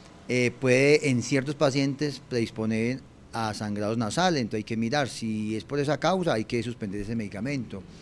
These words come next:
Hay algunas enfermedades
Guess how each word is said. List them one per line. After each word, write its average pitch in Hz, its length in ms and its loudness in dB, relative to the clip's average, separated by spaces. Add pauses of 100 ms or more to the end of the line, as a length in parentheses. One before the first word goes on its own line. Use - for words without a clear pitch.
(800)
Hay 143 180 6
algunas 165 300 4
enfermedades 131 920 2